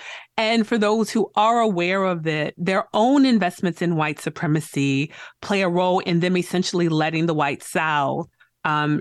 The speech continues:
do what they ultimately end up doing. And I think this is important to recognize because white Northerners, just as though, just as there is a lost cause narrative for the South, white Northerners and Westerners have spun a related tale,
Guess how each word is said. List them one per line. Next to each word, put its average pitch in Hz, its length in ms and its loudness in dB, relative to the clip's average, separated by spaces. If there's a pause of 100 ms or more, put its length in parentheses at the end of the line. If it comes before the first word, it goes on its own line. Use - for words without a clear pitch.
do 202 240 2
what 170 180 -2
they 170 180 0
ultimately 156 480 -4
end 147 180 -2
up 156 140 -6
doing. 165 420 0 (220)
And 214 100 0
I 226 60 -2
think 302 140 4
this 277 180 0
is 202 120 0
important 185 380 0
to 165 60 0
recognize 175 640 0
because 165 540 -4 (260)
white 208 280 0
Northerners, 196 540 2
just 254 220 -2
as 262 120 0
though, 208 360 0 (180)
just 247 380 -4
as 190 300 0
there 170 240 0
is 170 340 -2
a 165 140 -2
lost 175 380 0
cause 175 300 0
narrative 170 640 0
for 160 140 -2
the 156 100 -10
South, 208 520 0 (320)
white 233 320 0
Northerners 220 640 2
and 170 160 -2
Westerners 170 540 -2
have 180 140 -2
spun 190 480 -2
a 175 120 -2
related 160 580 0
tale, - 640 -4